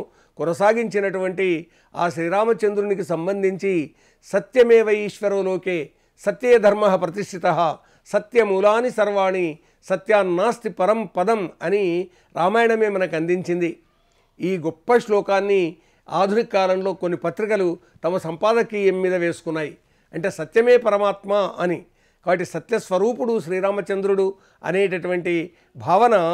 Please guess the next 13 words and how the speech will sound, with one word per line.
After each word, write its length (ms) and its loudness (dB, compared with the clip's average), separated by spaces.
ఈ 120 -4
సమాజంలో 680 0
కంటదగ్నమై 840 2
ఉంది, 280 0
మనస్సులో 600 0
నిష్ఠతో 720 -2
నిర్మాణమై 560 2
ఉంది, 280 0
న-, 320 -4
మనల్ని 380 0
నడుపుతూ 520 -2
ఉన్నటువంటి 600 -4
ధార్మిక 600 -2